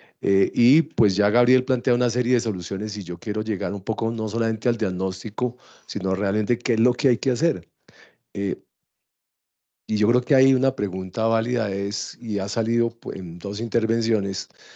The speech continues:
claro, la norma no arregla el problema, <clears throat> pero la norma sí ayuda a buscar soluciones. Se hablaba, por ejemplo, del fair share, de la necesidad de que los O T T compartan costos, especialmente en el tema audiovisual que está pegando muy duro.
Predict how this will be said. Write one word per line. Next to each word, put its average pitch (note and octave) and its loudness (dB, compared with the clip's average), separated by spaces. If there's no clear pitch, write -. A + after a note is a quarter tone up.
claro, A#2+ 0
la A2 -2
norma B2 2
no C3 2
arregla A#2+ 2
el A2 -8
problema, G2 -12
<clears throat> F3 -2
pero A2+ -2
la G2+ -4
norma A2 -6
sí C#3 -2
ayuda A#2 -2
a G2+ -8
buscar G2 -10
soluciones. G#2+ -2
Se - -8
hablaba, G2 0
por G#2 0
ejemplo, G2 -4
del F#2+ -6
fair G#2 0
share, A2 2
de A2+ -6
la G#2 -4
necesidad F#2+ -6
de G#2+ -6
que A2 -6
los F2+ -8
O A2 -2
T A#2+ 0
T A#2 -2
compartan A2+ -6
costos, C3 -2
especialmente G2+ -6
en A2 0
el F#2+ -4
tema G2+ -2
audiovisual F#2 -2
que G#2 -8
está - -8
pegando G#2 0
muy G#2 -2
duro. G#2 -2